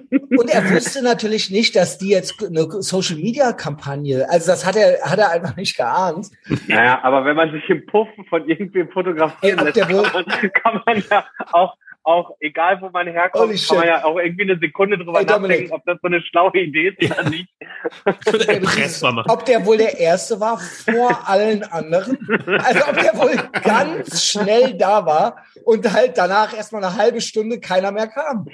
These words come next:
Speaker 1: Und der halt
Speaker 3: <laughs>
Speaker 1: ultra, der allererste, der zum Stich und zum Spritz und so weiter da war. Na gut, äh, sorry Orkan, T minus drei Jahre. Ähm, yo, also, <laughs> le-, genieß sie noch in vollen Zügen, ja.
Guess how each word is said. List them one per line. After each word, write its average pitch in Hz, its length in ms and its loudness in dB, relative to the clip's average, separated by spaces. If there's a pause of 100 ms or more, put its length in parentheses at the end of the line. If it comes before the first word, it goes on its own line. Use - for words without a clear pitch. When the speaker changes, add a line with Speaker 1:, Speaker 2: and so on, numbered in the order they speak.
(260)
Speaker 1:
Und 190 100 -4
der 208 120 4
halt 226 240 2
Speaker 3:
<laughs> 233 100 -2
Speaker 1:
ultra, 254 380 0 (220)
der 226 100 2 (140)
allererste, 254 600 2
der 160 160 -4
zum 180 220 -8
Stich 233 460 -4
und 180 120 -4
zum 185 180 -10
Spritz 202 520 -4
und 185 120 -4
so 165 120 -2
weiter 165 260 0
da 165 220 0
war. 151 300 -2 (200)
Na 220 240 0
gut, 143 320 0
äh, 147 160 0
sorry 208 320 0
Orkan, 190 560 -2
T 175 160 -8
minus 170 300 -8
drei 151 160 -2
Jahre. 151 540 -2 (680)
Ähm, 185 880 2 (640)
yo, - 440 0 (580)
also, 170 460 2 (140)
<laughs> - 180 -10
le-, 151 360 -4 (240)
genieß 226 400 -2
sie 180 80 -6
noch 143 300 -2
in 143 140 -4
vollen 175 320 -4
Zügen, 135 360 -4
ja. 143 320 -2